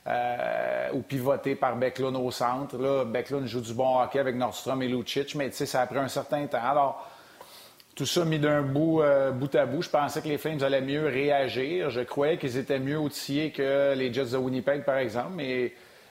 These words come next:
écoute, il y a une partie de moi qui s'est trompée.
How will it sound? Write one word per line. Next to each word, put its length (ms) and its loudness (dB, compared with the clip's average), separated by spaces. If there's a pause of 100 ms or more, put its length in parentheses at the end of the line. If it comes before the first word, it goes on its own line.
écoute, 200 0
il 40 2
y 20 4
a 60 4
une 80 -2
partie 300 0
de 40 0
moi 380 2
qui 120 -8
s'est 240 -2
trompée. 560 2